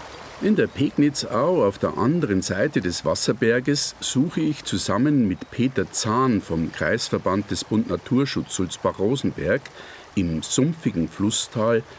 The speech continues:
nach der Felswand, wo das abgezweigte Pegnitzwasser austreten soll.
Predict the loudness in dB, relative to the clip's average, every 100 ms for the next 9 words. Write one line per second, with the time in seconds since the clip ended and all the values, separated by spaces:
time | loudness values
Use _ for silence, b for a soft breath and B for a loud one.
0 | B B -2 0 0 0 0 0 -2 -2
1 | -2 -2 -6 -10 -18 B B -2 0 0
2 | -2 -6 -2 -4 0 0 0 0 -4 0
3 | -2 0 -4 0 -2 0 -2 0 -2 -2
4 | -2 -2 -2 -4 -4 -4